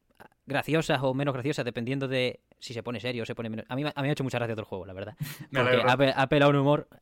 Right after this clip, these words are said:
Speaker 1: que, que es muy tonto, muy mío, de que el personaje es muy inocente y entonces ya pasan cosas muy, muy guay. ¿Cómo ha sido para ti,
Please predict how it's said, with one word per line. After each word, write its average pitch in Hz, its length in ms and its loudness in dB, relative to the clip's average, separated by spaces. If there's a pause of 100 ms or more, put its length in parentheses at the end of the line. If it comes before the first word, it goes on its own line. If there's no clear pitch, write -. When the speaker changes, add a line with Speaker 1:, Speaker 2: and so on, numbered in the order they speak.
Speaker 1:
que, 123 300 -2
que 120 100 -2
es 117 60 -2
muy 123 600 -2
tonto, 117 260 -4
muy 117 120 -2
mío, 139 240 -2
de 123 120 -4
que - 60 -4
el 107 60 -4
personaje 127 340 0
es 123 40 -4
muy 131 100 0
inocente 160 580 0
y 147 80 -8
entonces 131 520 -4
ya 135 260 -2
pasan 127 260 -6
cosas 120 280 -6
muy, 110 260 -8 (380)
muy 123 80 -2
guay. 143 160 0 (320)
¿Cómo 180 160 4
ha 196 40 6
sido 208 120 2
para 180 140 2
ti, 180 240 -4